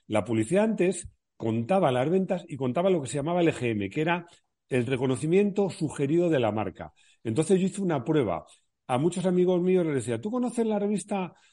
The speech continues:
Foto Profesional, Foto no sé qué y Solo Foto?". Y todos me decían, "No, conozco Solo Foto". Bueno, pues Solo Foto no existía. Entonces,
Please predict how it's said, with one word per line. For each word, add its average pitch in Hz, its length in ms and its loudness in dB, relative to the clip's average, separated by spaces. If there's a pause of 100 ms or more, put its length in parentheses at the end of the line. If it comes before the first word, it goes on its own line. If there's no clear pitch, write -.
(100)
Foto 196 480 -2
Profesional, 175 720 -2 (240)
Foto 175 420 2
no 170 100 2
sé 160 160 -2
qué 185 220 2
y 165 80 -2
Solo 165 240 0
Foto?". 151 340 -2
Y 117 60 -4
todos 143 160 2
me 135 100 2
decían, 107 260 -2
"No, 175 140 2
conozco 165 320 -2
Solo 160 220 0
Foto". 139 220 -2
Bueno, 120 180 0
pues 101 140 -2
Solo 107 160 2
Foto 165 240 -2
no 156 80 0
existía. 98 440 -10 (600)
Entonces, 135 560 2